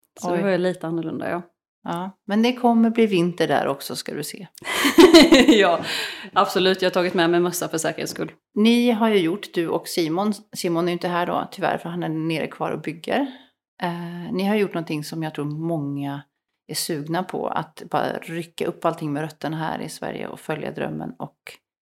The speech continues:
Speaker 2: skaffa ett ställe utomlands. Så jag tänker att vi ska prata lite grann om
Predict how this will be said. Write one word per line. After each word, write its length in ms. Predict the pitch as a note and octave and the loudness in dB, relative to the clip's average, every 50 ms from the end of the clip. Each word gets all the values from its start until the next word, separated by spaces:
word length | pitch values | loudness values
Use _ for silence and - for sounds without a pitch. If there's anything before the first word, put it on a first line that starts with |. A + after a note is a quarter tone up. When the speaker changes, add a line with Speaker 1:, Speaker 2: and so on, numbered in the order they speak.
| _ _ - - - | _ _ -16 -10 -8
Speaker 2:
skaffa 300 | E3 D#3 - - - - | -8 -8 -8 -12 -12 -12
ett 160 | - - - | -12 -12 -12
ställe 380 | - - - F3+ D#3+ D#3 D3 - | -16 -10 -8 -8 -8 -8 -10 -12
utomlands. 640 | - E3 _ - D#3+ D#3+ F3 G3 G3 F#3+ - - _ _ _ _ _ _ _ _ _ - - - - _ _ _ | -12 -14 _ -10 -6 -4 -2 -4 -4 -6 -10 -20 _ _ _ _ _ _ _ _ _ -20 -20 -20 -20 _ _ _
Så 80 | - F3 | -6 -2
jag 180 | F3 E3+ E3 | -2 -2 -2
tänker 220 | - F#3+ E3+ - E3 | -2 -6 -6 -6 -8
att 60 | - | -10
vi 40 | D#3+ | -8
ska 120 | - E3 | -10 -10
prata 280 | D#3+ - E3+ D#3 - E3 | -6 -6 -6 -6 -4 -6
lite 160 | E3 E3 E3+ | -6 -4 -4
grann 120 | D3+ D#3 D3+ | -2 -2 -2
om 260 | D3+ D#3 D3+ D#3 | -4 -4 -6 -8